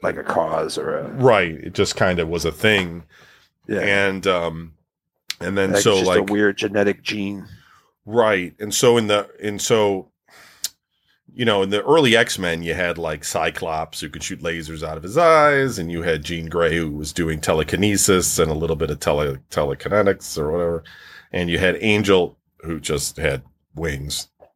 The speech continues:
Speaker 1: He would
Speaker 2: Dumb.
Speaker 1: just fly around.
Speaker 2: Yeah. Um, dumb.
Speaker 1: Iceman.
Speaker 2: Iceman, who could turn stuff to ice, and Beast, who was just muscular. And he was, he was a, just a dude in the beginning.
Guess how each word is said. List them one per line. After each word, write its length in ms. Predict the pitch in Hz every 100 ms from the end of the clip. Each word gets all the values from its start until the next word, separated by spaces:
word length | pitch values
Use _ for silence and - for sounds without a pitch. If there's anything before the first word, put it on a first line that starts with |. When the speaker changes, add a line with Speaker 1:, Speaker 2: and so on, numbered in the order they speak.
| -
Speaker 1:
He 60 |
would 60 | 76
Speaker 2:
Dumb. 180 | 85 78
Speaker 1:
just 120 | 73
fly 220 | 87 85
around. 320 | 80 78 80
Speaker 2:
Yeah. 220 | 87 64 - _ _ _ -
Um, 520 | 73 69 65 62 - _ _ -
dumb. 200 | 65 64
Speaker 1:
Iceman. 580 | 92 101 95 95 95 98 -
Speaker 2:
Iceman, 880 | 104 113 110 104 107 107 104 104 104
who 60 | 101
could 120 | 92
turn 160 | - 95
stuff 180 | - 90
to 80 | 69
ice, 200 | 95 -
and 180 | 107
Beast, 460 | 98 113 110 101 -
who 100 | 101
was 120 | 95
just 520 | - 98 87 - - - - _ -
muscular. 540 | 110 120 - 113 104
And 100 | 107
he 40 | 135
was, 280 | 147 131 -
he 80 | 135
was 180 | 135 117
a, 60 |
just 340 | 117 127 156 -
a 40 |
dude 680 | 95 90 123 139 120 95 82
in 120 | 80
the 60 | 78
beginning. 380 | 78 73 67